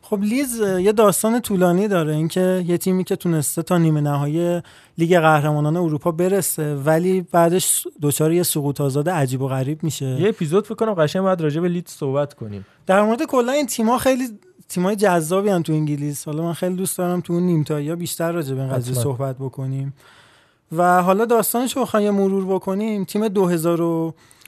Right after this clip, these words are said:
Speaker 1: یکشون، تیم دو هزار، دو هزار و یکشون تا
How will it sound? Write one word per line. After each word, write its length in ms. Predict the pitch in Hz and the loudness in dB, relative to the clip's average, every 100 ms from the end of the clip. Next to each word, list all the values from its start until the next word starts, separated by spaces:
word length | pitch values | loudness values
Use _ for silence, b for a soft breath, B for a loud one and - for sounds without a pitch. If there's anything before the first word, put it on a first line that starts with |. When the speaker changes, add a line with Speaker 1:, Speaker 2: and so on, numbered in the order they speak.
| b _ - | b _ -8
Speaker 1:
یکشون، 760 | 147 175 175 214 - 175 165 156 - - | 4 4 4 0 0 0 0 -2 -8 0
تیم 160 | 185 | 2
دو 160 | 190 180 | 6 6
هزار، 280 | 160 160 156 | 6 6 6
دو 120 | 156 | 4
هزار 260 | 151 151 147 | 4 4 2
و 20 | |
یکشون 460 | 165 175 208 220 | 0 0 -2 -2
تا 380 | 190 202 202 208 | 2 6 6 4